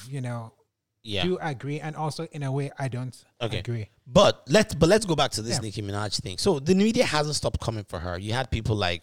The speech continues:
Speaker 2: Jimmy Fallon clowning her. You've had people like Don Lemon coming for her.
Speaker 1: Don Lemon.
Speaker 2: I mean, all these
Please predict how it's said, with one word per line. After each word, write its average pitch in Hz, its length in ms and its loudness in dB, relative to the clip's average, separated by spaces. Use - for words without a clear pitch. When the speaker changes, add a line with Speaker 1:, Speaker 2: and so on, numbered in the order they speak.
Speaker 2:
Jimmy 92 260 -6
Fallon 120 880 0
clowning 117 460 0
her. 107 520 -2
You've 101 160 -4
had 127 240 2
people 113 600 -2
like 90 260 -2
Don 95 300 0
Lemon 117 560 0
coming 113 340 -4
for 92 200 -2
her. 110 580 0
Speaker 1:
Don 110 200 -12
Lemon. 107 280 -12
Speaker 2:
I 202 60 4
mean, 208 140 6
all 233 140 10
these 185 380 2